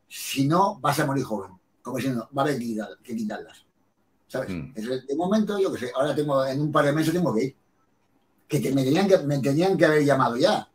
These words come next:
Speaker 1: y no me han llamado. Pero que tampoco me preocupa mucho, porque no me duele. Pero ya es preocupación interna de decir, "Vale, puede ser que no me duele", y me hacen los análisis y me dicen, "Oye, que tienes el, como la sangre está muy mal, hay que quitar, que quitar", pero porque no, yo qué sé.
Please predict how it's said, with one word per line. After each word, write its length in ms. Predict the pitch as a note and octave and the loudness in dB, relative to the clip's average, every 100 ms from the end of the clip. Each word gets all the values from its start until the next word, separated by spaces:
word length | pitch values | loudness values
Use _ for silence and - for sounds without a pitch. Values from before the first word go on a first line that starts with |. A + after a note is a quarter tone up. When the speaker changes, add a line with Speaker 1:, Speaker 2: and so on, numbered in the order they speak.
| _ _ _ | _ _ _
Speaker 1:
y 240 | - C3 B2 | -4 -2 -2
no 80 | |
me 80 | B2+ | -2
han 60 | A#2 | -2
llamado. 240 | A#2+ C3+ - _ _ _ _ _ _ | 0 0 -2 _ _ _ _ _ _
Pero 180 | C3 B2+ | 0 0
que 80 | G#2+ | 2
tampoco 260 | B2 D3 D#3+ | 2 4 6
me 80 | |
preocupa 280 | D3 C#3+ D3+ | 6 4 6
mucho, 260 | F3+ F#3+ A#2 | 6 6 6
porque 160 | B2+ C#3 | 2 2
no 60 | |
me 60 | C#3+ | 6
duele. 280 | G#3+ B2 - _ _ _ _ _ | 4 2 -4 _ _ _ _ _
Pero 160 | C3 B2+ | -2 2
ya 120 | D#3 | 2
es 120 | D#3 | 2
preocupación 720 | - E3+ C#3+ D#3+ D3 E3+ F#3+ | 2 2 4 6 8 8 6
interna 440 | F#3 C3+ F#3+ G#3 F#3+ | 4 6 6 6 6
de 40 | |
decir, 160 | D3 D#3+ | 8 8
"Vale, 340 | E3+ C3+ B2 - - _ _ | 8 4 -2 -10 -20 _ _
puede 220 | D#3 E3+ | 4 6
ser 140 | D3 E3 | 6 4
que 80 | |
no 80 | F3 | 4
me 120 | F3 F3+ | 6 6
duele", 420 | G3 G3+ A3 - _ - | 6 4 2 -4 _ -2
y 80 | D3+ | 2
me 120 | D#3 | 4
hacen 260 | F3+ D#3+ C#3+ | 4 4 4
los 180 | C3+ C#3+ | 2 2
análisis 480 | D3+ F3+ F3+ G#3 | 4 4 6 6
y 60 | D3+ | 4
me 100 | C#3+ | 2
dicen, 180 | C#3+ D3+ | 2 2
"Oye, 60 | A2 | 0
que 100 | C3 | -2
tienes 240 | C#3 C3+ | -4 -2
el, 120 | C#3 C3+ | -2 -2
como 180 | C#3+ C#3 | -4 -4
la 340 | C3+ C3+ C3 | -4 -4 -6
sangre 280 | - C#3+ C#3+ | -4 -2 -2
está 180 | C3+ D3 | 0 0
muy 140 | C#3+ | 2
mal, 280 | D#3 E3 - _ | 2 2 -2 _
hay 160 | - C3 | -4 -4
que 60 | A#2 | -2
quitar, 200 | C3+ F3 G#2 _ | -2 -4 -6 _
que 120 | A2+ | -6
quitar", 300 | G#2+ A2 A2+ | -4 -4 -6
pero 140 | - G#2 - - - | -10 -18 -16 -12 -12
porque 180 | - - | -10 -8
no, 200 | B3 A#3 - _ _ _ - _ _ - | -8 -12 -20 _ _ _ -20 _ _ -6
yo 100 | D3 | -6
qué 60 | A2 | -6
sé. 180 | F2+ | -14